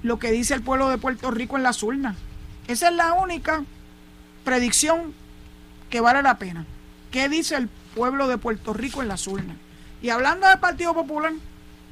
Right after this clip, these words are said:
en esa misma página donde está citado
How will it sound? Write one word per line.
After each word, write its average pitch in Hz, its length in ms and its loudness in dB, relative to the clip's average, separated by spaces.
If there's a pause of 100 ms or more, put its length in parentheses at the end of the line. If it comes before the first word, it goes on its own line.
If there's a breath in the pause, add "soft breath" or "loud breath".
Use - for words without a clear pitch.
(360)
en 220 80 0
esa 262 260 2
misma 320 320 4
página 294 360 4
donde 247 260 2
está 233 760 4 (200)
citado 247 640 2